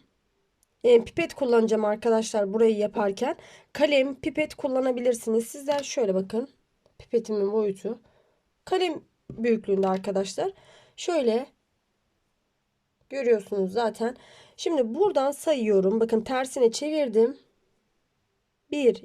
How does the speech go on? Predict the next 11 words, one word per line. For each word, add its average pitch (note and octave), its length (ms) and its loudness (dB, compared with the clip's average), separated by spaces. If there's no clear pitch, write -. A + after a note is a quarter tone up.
iki, A#3 540 -4
üç, - 480 -8
dört, B3+ 340 0
beşinci C4 640 -2
ya B3 100 2
da C4+ 80 2
altıncı A#3+ 540 0
arkadaşlar. F#3+ 720 -4
Şöyle B3 360 0
arasına A#3 460 0
gireceğim. A3+ 640 -2